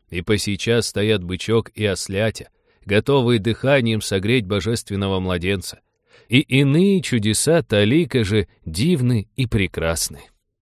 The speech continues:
Малость пошатавшись по свету, Семен уразумел, что рассказы хоть и не совсем врут,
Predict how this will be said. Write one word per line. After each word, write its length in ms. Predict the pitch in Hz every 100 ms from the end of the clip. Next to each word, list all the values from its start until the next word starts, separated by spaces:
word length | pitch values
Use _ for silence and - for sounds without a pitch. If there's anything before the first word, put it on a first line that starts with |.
| _ _ _
Малость 480 | - 226 190 151 -
пошатавшись 720 | 120 117 117 160 - 117 -
по 120 | 87
свету, 560 | 78 92 143 156 120 - _
Семен 380 | - 110 190 170
уразумел, 580 | 143 113 120 123 170 143
что 240 | - 95
рассказы 640 | 98 95 - 151 113 113 - -
хоть 220 | 117 110
и 60 |
не 100 | 101
совсем 500 | 95 90 82 151 175
врут, 300 | 101 90 -